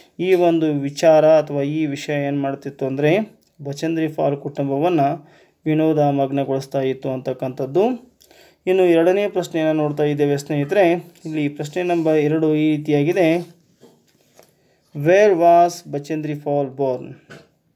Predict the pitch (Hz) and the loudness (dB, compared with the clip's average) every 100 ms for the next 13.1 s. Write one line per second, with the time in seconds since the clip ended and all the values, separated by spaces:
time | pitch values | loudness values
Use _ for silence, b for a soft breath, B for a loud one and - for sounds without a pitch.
0 | _ _ 147 143 151 147 196 190 185 170 | _ _ -6 0 2 4 2 2 0 4
1 | 165 160 151 151 151 147 147 147 147 139 | 4 6 4 2 -2 -4 -4 -2 0 -2
2 | 139 135 143 139 139 180 226 - b b | -4 -8 -8 -6 -2 0 -2 -8 b b
3 | b b 165 - 196 202 196 196 175 175 | b b -2 0 0 0 0 4 6 6
4 | 156 165 160 151 147 147 156 165 170 - | 6 4 4 2 -4 0 2 2 0 -6
5 | 151 151 147 143 156 160 156 151 151 147 | -6 -4 -4 -4 -4 -4 -2 -2 -2 -4
6 | 143 - 139 - 170 135 151 180 b b | -8 -6 -8 0 4 4 2 -4 b b
7 | b 151 147 147 147 143 139 139 143 143 | b -4 -2 -2 -2 -2 -2 -4 -6 -4
8 | 175 156 151 165 - 147 147 156 156 170 | -2 0 -2 -4 -4 -6 -4 -2 2 4
9 | 165 147 151 160 156 - 151 151 143 143 | 2 0 0 2 0 -4 -8 -6 -2 -2
10 | 139 147 151 156 143 139 143 147 147 147 | 0 4 4 4 2 -2 -2 0 0 -2
11 | 147 147 - 139 139 139 135 135 131 139 | -2 -6 -10 -8 -6 -4 -6 -4 -4 -2
12 | 143 131 - 139 135 135 131 120 - - | -4 -6 -4 0 0 0 -4 -8 -10 -14